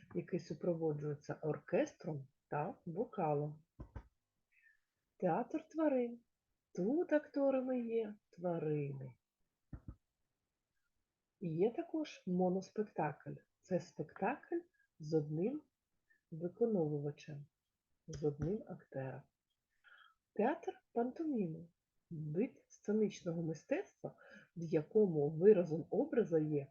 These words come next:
пластика тіла людини, міміка без слів. Театр пародій. Мистецтво повторювати унікальні риси іншої людини. Вуличний театр.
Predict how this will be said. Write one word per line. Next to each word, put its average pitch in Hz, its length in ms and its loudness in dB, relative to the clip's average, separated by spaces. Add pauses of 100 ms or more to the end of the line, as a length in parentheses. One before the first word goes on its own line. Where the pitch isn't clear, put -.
(120)
пластика 226 640 0
тіла 160 480 0
людини, 143 520 -2 (400)
міміка 175 720 0 (220)
без 143 580 -2
слів. 147 480 -6 (1120)
Театр 254 440 0 (140)
пародій. 196 580 6 (300)
Мистецтво 285 640 0
повторювати 269 880 2 (260)
унікальні 202 960 0 (140)
риси 208 640 0 (100)
іншої 151 540 -2
людини. 147 560 -4 (1300)
Вуличний 202 600 2
театр. - 440 -6